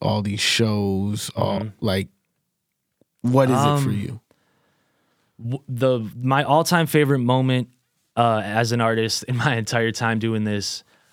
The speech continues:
Speaker 2: uh, was my first album release party for Horizons at Cactus Club. Um, it just so happens to be the last time I s-, ever saw my dad. He was there that night.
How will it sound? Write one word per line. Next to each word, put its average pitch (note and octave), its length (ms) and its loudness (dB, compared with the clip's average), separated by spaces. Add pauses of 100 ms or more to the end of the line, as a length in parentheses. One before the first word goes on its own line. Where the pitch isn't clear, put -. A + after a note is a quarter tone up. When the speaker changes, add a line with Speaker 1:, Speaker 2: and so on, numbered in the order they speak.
Speaker 2:
uh, A2 80 2
was A2 180 0
my A2+ 120 2
first C3+ 280 0
album B2 300 2
release A#2 280 0
party A2+ 340 0
for G#2+ 220 -2
Horizons G#2+ 720 -2
at A2+ 160 -2
Cactus G#2+ 380 -6
Club. F#2 260 -6 (720)
Um, C3 300 2
it A#2+ 100 -2
just E3+ 160 0
so D#3+ 100 0
happens D3 320 -2
to B2 60 -6
be C3 140 -2
the A#2+ 100 0
last A#2 460 -2
time B2 240 0
I G#2+ 100 -2
s-, - 180 -6
ever A#2+ 180 0
saw D#3 240 0
my B2 160 0
dad. F#2+ 320 -6
He B2+ 100 -2
was C#3 140 0
there C3 240 2
that A2+ 200 -2
night. B2 340 -4